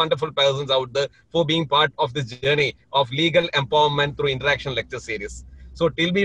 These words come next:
meet again tomorrow at three thirty when, uh, uh,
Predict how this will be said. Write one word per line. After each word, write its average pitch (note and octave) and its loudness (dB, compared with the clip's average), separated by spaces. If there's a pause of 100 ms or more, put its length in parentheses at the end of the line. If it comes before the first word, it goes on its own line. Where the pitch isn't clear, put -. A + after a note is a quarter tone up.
(140)
meet F#3+ 0
again F3 0
tomorrow E3+ 2 (160)
at D3 0
three D#3 -4
thirty F3+ 2 (100)
when, C#3+ 0
uh, B2 2 (360)
uh, B2 2